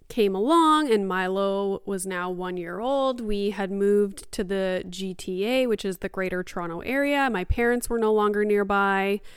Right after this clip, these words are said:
Milo started daycare and I finished up my P H D. So I think I'm also in a unique situation in that I had my first baby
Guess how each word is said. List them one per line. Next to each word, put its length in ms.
Milo 380
started 520
daycare 840
and 480
I 200
finished 440
up 160
my 160
P 260
H 140
D. 280
So 200
I 80
think 200
I'm 300
also 400
in 180
a 80
unique 520
situation 800
in 320
that 400
I 240
had 560
my 260
first 460
baby 600